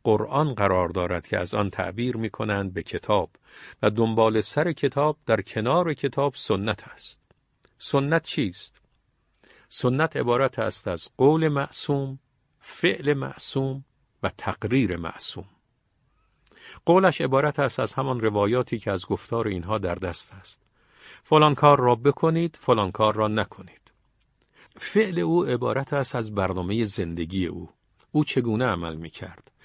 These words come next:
برنامهٔ زندگیش چه بود؟ و ما اگر شناختیم و دانستیم که پیشوا و امام ما،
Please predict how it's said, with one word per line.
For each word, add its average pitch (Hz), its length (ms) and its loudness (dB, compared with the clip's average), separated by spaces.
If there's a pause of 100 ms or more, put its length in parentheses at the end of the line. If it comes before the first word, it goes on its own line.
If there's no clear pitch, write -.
(320)
برنامهٔ 123 720 0
زندگیش 123 720 -2
چه 127 140 0
بود؟ 85 300 -10 (720)
و 107 80 6
ما 131 140 4
اگر 139 200 0
شناختیم 127 640 0
و 107 80 2
دانستیم 107 600 -2
که - 160 -6
پیشوا 104 580 -4
و 110 80 -2
امام 98 480 -4
ما، 87 300 -8